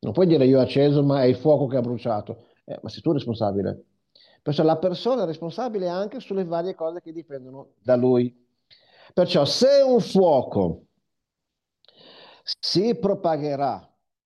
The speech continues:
e raggiungerà delle spine, e queste spine verranno consumati, e, e, e verranno consumati dei covoni, delle spighe o un campo,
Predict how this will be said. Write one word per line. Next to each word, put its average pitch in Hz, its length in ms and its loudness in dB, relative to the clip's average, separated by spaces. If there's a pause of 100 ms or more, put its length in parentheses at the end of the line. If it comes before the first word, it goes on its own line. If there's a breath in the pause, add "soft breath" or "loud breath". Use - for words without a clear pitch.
(100)
e 190 300 -16 (140)
raggiungerà 156 800 -6
delle 143 260 -4
spine, 113 840 -4 (880)
e - 120 -12
queste 131 300 -2
spine 220 380 0
verranno 156 540 0
consumati, 143 1400 -8 (1160)
e, 131 100 0
e, 139 480 0
e 135 60 2
verranno 156 440 -2
consumati 147 920 -10 (520 soft breath)
dei 135 320 2
covoni, 147 920 0
delle 120 200 -8
spighe 143 1000 0
o 165 180 2
un 139 160 -2
campo, 135 800 -6